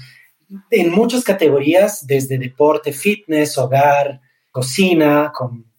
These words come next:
pequeños electrodomésticos, algunos como smart, conectados a I O T, internet, etcétera, productos para oficina, consumer electronics, categorías de productos para bebés, niños, mascotas,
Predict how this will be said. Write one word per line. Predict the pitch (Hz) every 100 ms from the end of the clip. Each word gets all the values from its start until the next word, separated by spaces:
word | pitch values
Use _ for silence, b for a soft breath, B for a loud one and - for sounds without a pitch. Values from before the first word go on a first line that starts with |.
| - -
pequeños | - 147 143
electrodomésticos, | 131 127 120 123 170 170 151 147 139
algunos | 127 135 139 131
como | - 113
smart, | - - 135 135 135 -
conectados | 131 123 - - 131 127 127 127
a | 117 b b b b 139 127
I | 123
O | 123
T, | 147
internet, | 143 135 127 131 135 135
etcétera, | 127 - 147 - 131 135
productos | 131 127 - -
para | 127
oficina, | 127 - - - 147 139 131 127 127 B B B
consumer | - 139 156 151
electronics, | 131 131 - 143 143 135 135 - - b b b b
categorías | 139 131 135 143 143
de | 135 127 127 _ _
productos | 139 135 -
para | 139 127
bebés, | 120 123 151 147 143
niños, | 143 151 147 135 131 131
mascotas, | 120 - - 143 - 127 - -